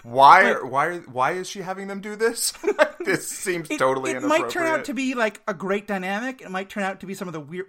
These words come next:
Speaker 2: worst queer baiting we've ever <laughs> seen on screen. I'm not
Speaker 1: Yeah.
Speaker 2: sure yet. But they're very clearly saying, like, "Hey, those of you who want to have fun dreaming about Sam and Bucky getting together, here you go."
Speaker 1: Right,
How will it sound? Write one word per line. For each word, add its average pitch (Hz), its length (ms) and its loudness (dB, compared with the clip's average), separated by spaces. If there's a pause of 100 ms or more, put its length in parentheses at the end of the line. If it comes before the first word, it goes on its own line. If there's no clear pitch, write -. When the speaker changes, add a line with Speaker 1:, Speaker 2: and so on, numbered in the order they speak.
Speaker 2:
worst 185 300 -6
queer 170 280 -8
baiting 180 360 -6
we've 147 120 -10
ever 165 140 -8
<laughs> - 0 -
seen - 240 -8
on 175 120 -6
screen. 202 580 -10
I'm 175 120 -8
not 202 160 -4
Speaker 1:
Yeah. 202 140 0
Speaker 2:
sure - 80 -4
yet. 254 260 -8 (400)
But 302 120 -4
they're 330 160 -2
very 339 320 0
clearly 254 400 -4
saying, 190 400 -4
like, 151 180 -10 (260)
"Hey, 190 220 -6
those 202 320 -4
of 208 80 -10
you 240 200 -4
who 180 100 -12
want 170 300 -6
to 170 60 -16
have 165 200 -8
fun 175 400 -8
dreaming 170 400 -10
about 156 260 -4
Sam 165 300 -10
and 147 120 -14
Bucky 156 260 -8
getting 151 220 -12
together, 147 520 -10 (160)
here - 440 -4
you 175 220 -4
go." 139 400 -12 (100)
Speaker 1:
Right, 107 220 2